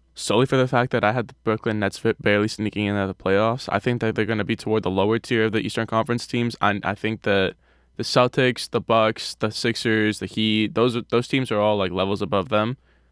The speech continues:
Um, y-, uh, one can even argue the Bulls are having a fantastic start to the season too, looking good even with Alonzo Ball. So maybe when Lonzo comes back, they'll actually start to, like, cause problems as we see, saw them do last season. So there's just so much talent in the East.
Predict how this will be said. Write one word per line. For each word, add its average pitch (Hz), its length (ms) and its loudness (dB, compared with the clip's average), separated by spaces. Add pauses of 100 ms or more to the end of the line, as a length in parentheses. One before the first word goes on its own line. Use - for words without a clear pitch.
(240)
Um, 104 520 2 (140)
y-, - 100 -8 (120)
uh, - 80 -6
one 139 240 0
can 131 160 -2
even 117 180 -2
argue 110 300 2
the 98 80 -2
Bulls 104 320 0
are - 20 -6
having 107 240 -2
a 92 60 -2
fantastic 98 420 -4
start 104 200 -2
to 101 40 -6
the 98 80 -4
season 101 320 -2
too, 101 320 2
looking 101 300 -2
good 101 160 0
even 110 180 -2
with 92 100 -6
Alonzo 101 560 2
Ball. 131 360 4
So 98 180 -6
maybe 101 220 0
when 101 160 -2
Lonzo 101 280 -2
comes 113 200 -8
back, 101 220 -4
they'll 98 280 -2 (340)
actually 98 360 -2
start 95 260 0
to, - 140 -6
like, 87 260 -2
cause - 240 -2
problems 117 600 -2
as 110 160 0
we 113 80 -8
see, 101 260 -4
saw 110 180 0
them 104 140 0
do 95 100 0
last 90 180 2
season. 90 240 -6
So 107 300 0 (400)
there's 156 140 2
just 190 160 2
so 147 120 4
much 143 200 0
talent 110 280 0
in 113 80 -4
the 98 140 -4
East. 110 200 -2